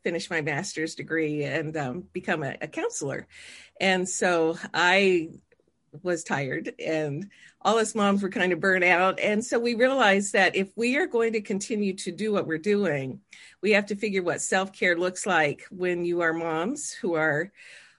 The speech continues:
working and co-oping and having multiple ages. And, uh, you know, so to find a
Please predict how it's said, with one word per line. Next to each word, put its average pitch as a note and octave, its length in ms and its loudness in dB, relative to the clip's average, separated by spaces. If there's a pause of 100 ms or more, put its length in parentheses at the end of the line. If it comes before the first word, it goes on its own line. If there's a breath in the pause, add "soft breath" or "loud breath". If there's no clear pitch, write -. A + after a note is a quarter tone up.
(120)
working G3+ 720 0
and D3 160 -2
co-oping F#3 760 0
and E3 100 -2
having E3 380 -4
multiple D#3+ 440 -4
ages. F3 800 0 (200)
And, E3 480 -4
uh, D#3+ 260 -4
you F#3+ 140 -6
know, C#3+ 60 -4
so F#3+ 200 -8
to F3+ 120 -6
find G3 320 2
a E3 220 0